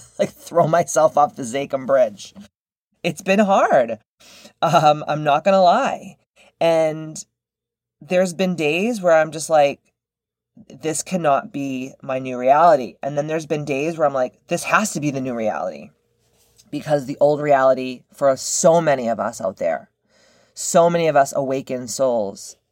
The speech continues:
are just, just not working. So that is my whole Corona coaster explanation. Um, I love my husband. I love my child. I love my dog.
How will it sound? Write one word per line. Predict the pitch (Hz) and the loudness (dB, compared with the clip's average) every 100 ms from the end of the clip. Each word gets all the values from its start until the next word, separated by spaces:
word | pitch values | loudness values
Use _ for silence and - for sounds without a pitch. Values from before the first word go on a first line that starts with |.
| _ - | _ -8
are | 131 | -8
just, | - - | -8 -12
just | 143 - | -10 -6
not | 135 110 | -6 -4
working. | 110 113 110 82 - _ _ _ _ _ _ | -6 -6 -10 -14 -20 _ _ _ _ _ _
So | - 170 160 156 - | 2 6 6 4 0
that | 147 190 | 0 4
is | 294 320 | 4 4
my | 240 220 220 | 2 2 2
whole | 190 190 190 185 185 | 0 0 0 0 -4
Corona | - 180 151 165 180 170 165 147 _ _ _ - | -8 -6 0 0 2 2 0 -4 _ _ _ -8
coaster | - 175 - - 151 147 - _ _ _ _ _ _ _ _ _ _ - | -4 -4 -4 2 2 2 -4 _ _ _ _ _ _ _ _ _ _ 0
explanation. | 170 - - 156 156 170 - 127 120 131 _ - | 0 -2 -8 -6 -6 -6 -4 -4 -4 -10 _ -6
Um, | 139 131 131 127 123 139 _ _ _ _ _ _ - | -4 -2 -2 -4 -12 -20 _ _ _ _ _ _ -6
I | |
love | 147 143 147 | 2 2 4
my | 160 | 0
husband. | 165 156 151 160 160 | 0 -2 0 -4 -2
I | 135 | -2
love | 135 147 | 0 0
my | 151 147 | -2 -6
child. | 139 156 147 147 160 185 185 - _ _ _ _ _ _ _ _ _ _ _ | -6 -6 2 4 4 2 -4 -18 _ _ _ _ _ _ _ _ _ _ _
I | 143 | -8
love | 139 147 151 | 2 2 4
my | 143 | 0
dog. | 139 139 143 151 156 175 190 | 0 2 4 6 4 2 -4